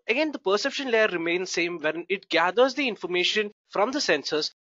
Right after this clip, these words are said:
but the transport layer actually transports the data between the sensor to the processing center. Now, this could be through a wireless system, it could be through Bluetooth, it could be through R F I D, three G,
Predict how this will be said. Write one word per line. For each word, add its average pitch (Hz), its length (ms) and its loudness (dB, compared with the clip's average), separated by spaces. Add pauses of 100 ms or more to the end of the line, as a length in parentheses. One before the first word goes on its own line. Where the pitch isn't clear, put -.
(120)
but 247 180 4
the 302 80 0
transport 202 600 0
layer 226 220 6
actually 240 680 0
transports 190 580 0
the 185 140 0
data 147 360 2 (240)
between 269 600 -2
the 294 120 4
sensor 208 480 2 (120)
to 202 240 -2
the 285 280 -2 (120)
processing 147 440 0
center. 120 380 -4 (340)
Now, 233 120 4
this 285 400 0
could 247 240 0
be 254 160 2 (120)
through 220 360 0
a 165 100 0
wireless 143 400 2
system, 185 480 0
it 151 140 -10
could 143 180 -8
be 156 140 -2
through 139 240 -8
Bluetooth, 214 560 -2
it 147 100 -8
could 131 140 -8
be 135 100 -2
through 143 180 -6
R 208 200 6
F 226 100 -8
I 214 160 6
D, 220 340 -2
three 233 280 2
G, 208 340 -2